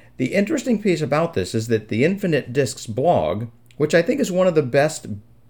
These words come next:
store blogs out there, has posted the Players Meeting email as their own blog, or as a part of their blog. I reached out to Charlie, and this is what he said. Quote, "It's a new partnership we're trying out.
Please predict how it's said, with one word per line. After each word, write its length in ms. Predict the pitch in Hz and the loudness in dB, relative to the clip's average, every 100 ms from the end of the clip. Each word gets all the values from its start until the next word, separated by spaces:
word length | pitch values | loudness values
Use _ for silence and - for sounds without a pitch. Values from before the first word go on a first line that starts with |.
| - - | -20 -20
store 520 | - - - 202 208 | -14 -4 4 6 4
blogs 440 | 120 98 92 95 120 | 2 2 2 0 0
out 260 | 180 202 | -2 -2
there, 340 | 76 76 104 113 - - - - - - - | -4 -4 -6 -8 -16 -20 -20 -20 -20 -20 -10
has 180 | - 160 | 0 0
posted 460 | - 160 156 156 127 | 4 2 2 -2 -2
the 80 | 127 | -4
Players 460 | - 170 170 160 | 0 2 2 0
Meeting 360 | 143 135 127 - | -2 0 0 0
email 600 | 196 135 90 87 117 - - | 0 2 2 0 -2 -6 0
as 240 | 127 117 | 0 2
their 260 | 135 123 127 | 0 2 2
own 240 | 127 123 | 2 0
blog, 480 | 135 143 82 - 82 - | 0 0 0 -6 -14 -10
or 160 | - 110 | 0 0
as 180 | 98 - - - - - - | 0 -6 -20 -20 -20 -16 -10
a 60 | 92 | -10
part 360 | - 143 139 | -2 0 2
of 160 | 107 78 | 0 0
their 140 | 76 | -4
blog. 420 | 73 67 - - - - _ - - - _ _ - _ | -2 -6 -8 -12 -20 -20 _ -20 -20 -20 _ _ -20 _
I 60 | 139 | 0
reached 320 | 147 160 - | 2 2 0
out 160 | 135 131 | -2 -2
to 80 | 123 | -2
Charlie, 480 | 135 120 139 151 | 0 0 2 2
and 140 | 110 113 | 2 2
this 160 | 127 | 0
is 160 | 139 123 | -2 -2
what 200 | 123 120 | -2 0
he 120 | 143 | -2
said. 560 | 139 - 147 78 - 78 - - _ - | -2 -4 -4 -4 -8 -16 -20 -20 _ -8
Quote, 500 | - 123 - - - - - - - - - | 2 2 2 -8 -20 -20 -20 -20 -20 -20 -8
"It's 180 | 131 143 | -2 0
a 40 | |
new 160 | 143 180 | 2 2
partnership 580 | 160 135 151 156 165 165 | 0 -2 -2 -2 -2 -2
we're 140 | 131 | -4
trying 400 | 123 131 127 139 | -4 -2 0 0
out. 320 | 123 69 - | -2 -6 -10